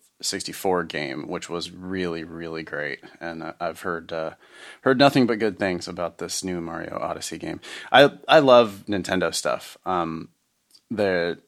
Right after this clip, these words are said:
the great thing about Nintendo as compared to Xbox and PlayStation is that it's so awesome for live multiplayer. Like the <clears throat> experience you guys had playing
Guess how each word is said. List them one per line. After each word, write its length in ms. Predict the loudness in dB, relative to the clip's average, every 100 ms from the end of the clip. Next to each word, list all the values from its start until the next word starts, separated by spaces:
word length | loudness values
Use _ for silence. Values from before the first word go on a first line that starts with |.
| _
the 220 | -10 -10
great 380 | 0 4 4 4
thing 200 | 0 0
about 180 | 0 -2
Nintendo 640 | -4 0 2 2 2 0
as 180 | 0 -2
compared 460 | -4 -2 0 0 -2
to 220 | -4 -2
Xbox 480 | -2 -4 0 0 0
and 180 | -6 -6
PlayStation 600 | -4 -4 -4 -4 -4 -4 -8 -18 -20 -8
is 180 | -6 -2
that 260 | -2 -2 -6 -14
it's 160 | -6
so 360 | -2 6 8 8
awesome 380 | 6 4 4 4
for 200 | 2 -6
live 640 | -2 2 6 6 6 2
multiplayer. 800 | 4 4 4 -2 -6 -10 -10 -12 -6
Like 260 | 0 0
the 220 | 4 4 4 10
<clears throat> 180 | 12 12
experience 460 | 10 8 8 8 6
you 100 | 8
guys 200 | 8 8
had 240 | 4 4
playing 400 | 2 2 2 -2